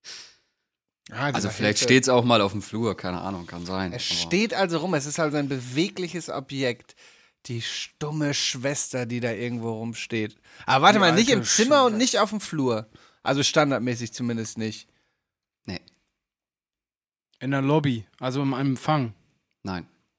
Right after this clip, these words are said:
Speaker 3: Küche.
Speaker 2: Nein.
Speaker 3: Hä? In diesem Schwesternzimmer da.
Speaker 2: Nein.
Speaker 3: So ein Pappaufsteller.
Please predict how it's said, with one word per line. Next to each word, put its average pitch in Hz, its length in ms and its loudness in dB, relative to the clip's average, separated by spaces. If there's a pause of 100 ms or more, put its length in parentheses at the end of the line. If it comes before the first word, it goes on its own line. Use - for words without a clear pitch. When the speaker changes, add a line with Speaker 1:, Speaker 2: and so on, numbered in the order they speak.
(2000)
Speaker 3:
Küche. 127 520 -4 (1120)
Speaker 2:
Nein. 90 320 -8 (1040)
Speaker 3:
Hä? - 320 -16 (640)
In 131 160 -2
diesem 156 220 0
Schwesternzimmer 156 800 2
da. 117 280 -2 (500)
Speaker 2:
Nein. 92 200 -6 (880)
Speaker 3:
So - 120 -4
ein 127 80 -2
Pappaufsteller. 135 800 0